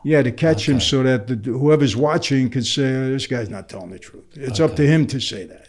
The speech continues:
Speaker 1: you know? You can't do that. Now, you know, I came in as a soldier and then I elevated to the position of caporegime, or captain.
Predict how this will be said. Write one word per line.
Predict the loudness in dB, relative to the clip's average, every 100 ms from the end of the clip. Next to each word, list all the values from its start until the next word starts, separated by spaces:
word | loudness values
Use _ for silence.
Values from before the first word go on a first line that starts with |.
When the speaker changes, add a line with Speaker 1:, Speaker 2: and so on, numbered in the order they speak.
| -12
Speaker 1:
you | -8
know? | -6 -6 -6 -8
You | 0 0
can't | 2 2 2
do | 2 -2
that. | -4 -16 -20 -20 -20 -20 -20 -20 -4
Now, | 2 4 2 0 -6 -8
you | -4
know, | -2
I | -2
came | -2 0 2
in | 2
as | 0
a | -2
soldier | -2 0 0 0
and | -2
then | -2
I | -2 -2
elevated | -2 -2 -4 -4 -6
to | -8
the | -8 -6 -6
position | -4 -2 0 0
of | -2
caporegime, | -2 -4 -2 -2 0 0 -2
or |
captain. | -4 -4 -4 -8 -18